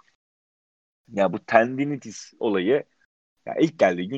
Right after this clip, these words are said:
Yener İnce'nin bunu, "Abi hayır, böyle bir oyuncuyla biz yola devam edemeyiz." demesi gerekirdi. Biz dünya zengini bir kulüp değiliz. Ee, kadro planlamasına devam etmem gerekiyor ki uzamasın konu. Ee, Mbaya Cagne,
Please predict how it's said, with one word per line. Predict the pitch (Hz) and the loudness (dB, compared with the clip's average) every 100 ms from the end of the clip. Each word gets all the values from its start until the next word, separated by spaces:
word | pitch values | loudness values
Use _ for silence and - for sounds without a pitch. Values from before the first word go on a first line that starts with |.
| 123 | 0
Yener | 120 123 | 0 0
İnce'nin | 107 87 101 110 | -2 -4 -6 -4
bunu, | 92 113 - | -4 -2 4
"Abi | 92 80 | 4 6
hayır, | 98 87 80 | 4 4 0
böyle | 90 87 | -4 -4
bir | 85 | -8
oyuncuyla | 82 85 98 | -8 -8 -6
biz | 98 | -4
yola | 90 98 | -2 2
devam | 92 98 | 4 2
edemeyiz." | 92 104 85 - - _ 101 | 2 -2 -2 -12 -20 _ -6
demesi | 95 95 117 | -6 0 4
gerekirdi. | 104 101 95 80 - _ _ _ _ _ _ _ _ _ | 4 2 -2 -4 -12 _ _ _ _ _ _ _ _ _
Biz | 95 104 | -4 -2
dünya | 98 113 107 | 0 2 2
zengini | 92 90 87 | 2 -4 -8
bir | |
kulüp | - 139 120 | -6 -4 4
değiliz. | 117 98 - - _ - - - - | 4 4 -8 -20 _ -20 -20 -10 4
Ee, | 101 90 | 4 6
kadro | 123 135 | 4 4
planlamasına | 120 127 131 123 123 | 0 -4 -4 -4 2
devam | 117 117 | 4 4
etmem | 101 101 90 | -2 -6 -6
gerekiyor | 87 - 131 80 _ _ | -6 -4 -6 -6 _ _
ki | - 98 - | -4 -4 -4
uzamasın | 101 95 90 - | -2 -2 -2 -10
konu. | - 104 147 _ _ _ _ _ _ - | -10 -10 -10 _ _ _ _ _ _ 0
Ee, | 107 95 95 92 90 90 90 - 110 | 2 4 4 2 0 0 -4 0 0
Mbaya | 110 139 143 | 6 6 6
Cagne, | 120 123 107 87 | 6 4 4 -10